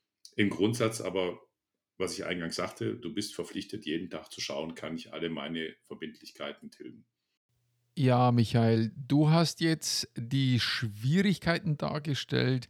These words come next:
Speaker 2: Wie kann ich feststellen, ob ich zahlungsunfähig oder liquide bin im Unternehmen? Bin ich völlig bei dir, <laughs> es ist ein relativ komplexes Thema. Ich möchte gern noch mal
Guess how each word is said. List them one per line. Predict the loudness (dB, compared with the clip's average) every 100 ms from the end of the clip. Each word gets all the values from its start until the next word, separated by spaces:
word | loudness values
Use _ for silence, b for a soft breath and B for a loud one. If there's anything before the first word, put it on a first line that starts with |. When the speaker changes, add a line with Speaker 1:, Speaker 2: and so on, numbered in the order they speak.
| B B B
Speaker 2:
Wie | -4 0 4 4 4 _ -10
kann | -8 -6 0 2 2 0
ich | -4 -6 -8
feststellen, | -6 -2 -2 -2 -6 0 2 4
ob | 4 2
ich | -2 -6 b b b b -2
zahlungsunfähig | 2 4 4 4 2 2 0 0 0
oder | 0 0
liquide | -2 -2 2 4 4
bin | 2 0
im | 0
Unternehmen? | -2 -2 -4 -2 -4
Bin | 0 0
ich | 0
völlig | 0 0 2
bei | 4 6
dir, | 6 6
<laughs> |
es | 6
ist | 2 0
ein | -4 B B 0
relativ | 2 2 0 2
komplexes | 2 4 0 0 -4 -4
Thema. | -4 -4 -4 -10 B B B B B _ -2
Ich | 0 0 -8 -6
möchte | 0 2 0 -4 -4
gern | 0
noch | 2 2
mal | 4 6 6 4